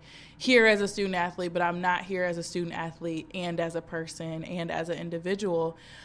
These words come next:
Um, same with staff. I am here as a coach, or I am here as a faculty member, or I'm here as a staff member, but I'm not here as a full, complete individual.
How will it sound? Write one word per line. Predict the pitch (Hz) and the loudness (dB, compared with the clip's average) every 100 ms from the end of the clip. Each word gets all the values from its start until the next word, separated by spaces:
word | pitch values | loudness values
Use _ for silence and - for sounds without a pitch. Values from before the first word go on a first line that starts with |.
| - | -6
Um, | - 180 180 175 | 0 4 2 0
same | - 202 196 | 2 2 2
with | 175 | -4
staff. | - 226 226 185 170 | -2 6 8 8 6
I | 180 | 0
am | 180 | 0
here | 175 196 | -2 0
as | 180 170 | 0 -2
a | 170 | -4
coach, | - 226 196 180 | 2 4 4 0
or | 175 | 0
I | 170 | 0
am | 170 | 0
here | 170 226 214 190 | -2 0 0 0
as | 175 175 170 | 0 0 -2
a | - | -2
faculty | - 202 202 196 170 | 0 0 -2 -8 -8
member, | 165 165 | -6 -6
or | 165 | -4
I'm | 160 | -4
here | 180 240 | -4 -4
as | 202 | -4
a | 175 | -6
staff | - 208 202 202 | 0 4 4 2
member, | 180 170 | -4 -2
but | 170 | 0
I'm | 170 170 | 0 2
not | 214 - | 2 2
here | 202 214 | 0 0
as | 185 170 | 0 0
a | |
full, | 160 175 175 | -6 -6 -6
complete | 170 170 175 - | -6 -8 -8 -8
individual. | 175 165 165 180 175 160 151 156 | -6 -6 -4 -4 -2 -4 -4 -6